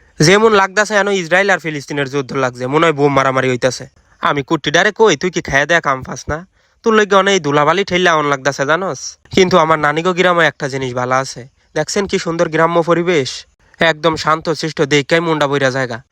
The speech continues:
আমি অনেক বছর পরে আইছি তো, আমার বেশ ভালোই লাগতাছে যাইতে। আমার কাছে একদম গ্রাম্য পরিবেশটা বেশি ভালো লাগে।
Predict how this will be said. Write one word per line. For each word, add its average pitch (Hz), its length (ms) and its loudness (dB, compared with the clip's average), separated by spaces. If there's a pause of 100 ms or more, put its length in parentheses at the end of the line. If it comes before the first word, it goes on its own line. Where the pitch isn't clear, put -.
(220)
আমি 147 280 0
অনেক 147 280 2
বছর 190 260 0
পরে 180 240 2
আইছি 175 240 -2
তো, 156 280 0 (260)
আমার 165 220 2
বেশ 170 200 2
ভালোই 156 280 4
লাগতাছে 135 440 -2
যাইতে। 127 360 -6 (360)
আমার 151 260 0
কাছে 139 240 -2
একদম 185 380 0
গ্রাম্য 185 320 -2
পরিবেশটা 160 460 -4
বেশি 139 240 -6
ভালো 131 220 -4
লাগে। 131 280 -8